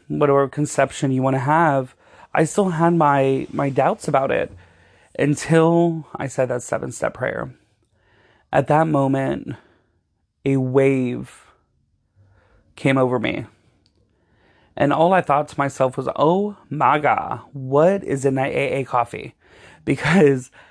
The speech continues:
it felt like I was high. It was an intense,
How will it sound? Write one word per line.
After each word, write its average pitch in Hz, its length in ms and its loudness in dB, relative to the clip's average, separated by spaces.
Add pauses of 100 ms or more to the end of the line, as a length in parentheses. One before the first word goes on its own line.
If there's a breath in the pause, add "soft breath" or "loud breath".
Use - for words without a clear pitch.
(1080 soft breath)
it 165 280 2
felt 156 380 0
like 147 140 -2
I 160 60 4
was 156 120 4
high. 156 560 -2 (120)
It 151 120 4
was 165 420 4 (640)
an 160 160 0
intense, 160 1000 0